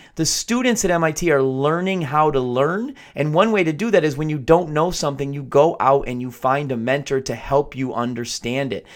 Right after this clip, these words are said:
This is, this goes beyond just finding a mentor as well. At M I T, they give students a problem to solve and they expect them to solve it.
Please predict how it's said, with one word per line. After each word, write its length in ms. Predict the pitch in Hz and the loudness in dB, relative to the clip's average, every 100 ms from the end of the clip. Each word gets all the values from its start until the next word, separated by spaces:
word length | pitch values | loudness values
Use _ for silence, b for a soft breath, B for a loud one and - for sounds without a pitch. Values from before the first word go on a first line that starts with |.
| B B B | B B B
This 420 | 131 208 277 - - | 6 8 8 2 2
is, 300 | 202 185 139 | 4 4 2
this 200 | 202 208 | 0 2
goes 220 | 254 233 | 4 4
beyond 300 | 170 220 214 | 4 2 2
just 140 | 170 | 0
finding 460 | - 175 180 175 151 | 2 4 4 2 -2
a 40 | |
mentor 400 | 135 131 127 127 | 0 -2 -2 0
as 180 | 120 117 | 0 2
well. 340 | 135 123 95 B B B B B B _ _ | 4 4 2 B B B B B B _ _
At 180 | 160 214 | 6 8
M 160 | 233 | 4
I 120 | 202 180 | 4 2
T, 260 | - 202 | -2 0
they 160 | 160 147 | 0 0
give 240 | 139 180 | 2 2
students 440 | - - 185 160 151 | 0 -4 -2 -2 -2
a 60 | |
problem 460 | 120 156 156 160 170 | 8 8 8 4 -4
to 140 | 170 | -6
solve 480 | 151 151 131 127 123 | -2 0 2 2 0
and 120 | 120 | -4
they 120 | 123 113 | -6 -6
expect 540 | - - - 160 - | -6 -6 -2 -2 -2
them 220 | 156 147 | -6 -6
to 120 | - 120 | -10 -10
solve 400 | - 127 190 - | 0 4 4 2
it. 180 | 78 | -10